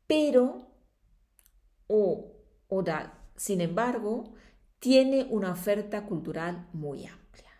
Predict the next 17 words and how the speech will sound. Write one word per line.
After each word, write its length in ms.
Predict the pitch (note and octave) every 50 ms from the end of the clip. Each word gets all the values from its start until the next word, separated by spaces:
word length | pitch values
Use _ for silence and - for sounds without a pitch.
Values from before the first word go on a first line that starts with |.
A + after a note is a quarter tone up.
| _ -
¿no? 140 | - - -
Es 180 | - - E3+ D#3
dieses 460 | D#3+ D#3 D#3 E3+ D#3 - - D3 D3
war 480 | E3+ F3+ F3+ F#3+ G#3+ A3+ B3 C4 C4 - -
eine 200 | G3+ F3+ F3 E3+
kleine 320 | F3 D#3+ D3+ D3 D3 D#3 F3
Stadt, 460 | - - - C4 C#4 C4+ - - - - - - - - - _ _
aber 640 | - B3+ C4 C4+ C4 A#3+ A#3+ B3 B3 D4 F4+ G4 - - - - - _ _ _ - - _ _ _ _ _ -
das 200 | F#3 F3 F3 - - -
kulturelle 540 | - G#3+ - G3+ G3 F#3 G3 F#3+ F#3 F3+
Angebot 520 | E3+ E3+ F3 F3+ G3 E3+ D#3+ D#3+ E3 D#3+ D#3+ - -
ist 160 | F3 E3 F3
sehr 280 | - E3 D#3+ D#3+ D3+ D#3 D#3+ - -
breit, 640 | - - - C3+ C3 - - - - - - - - _ _ _ -
¿no? 160 | F#3 G#3 -
Muy 340 | - D3+ D3+ D#3 D3+ C#3 -
amplia. 460 | - - - - - - - -